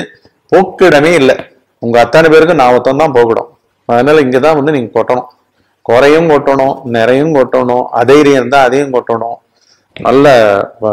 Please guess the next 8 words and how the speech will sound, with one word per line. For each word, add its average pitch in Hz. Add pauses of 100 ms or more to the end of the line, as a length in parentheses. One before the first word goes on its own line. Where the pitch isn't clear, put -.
(100)
சாதகம் 139
இருந்தா 120
அதையும் 123
கொட்டணும், 110
எல்லாத்தையும் 139
கொட்டணும். 110
ஏன்னா 135 (100)
வந்து 123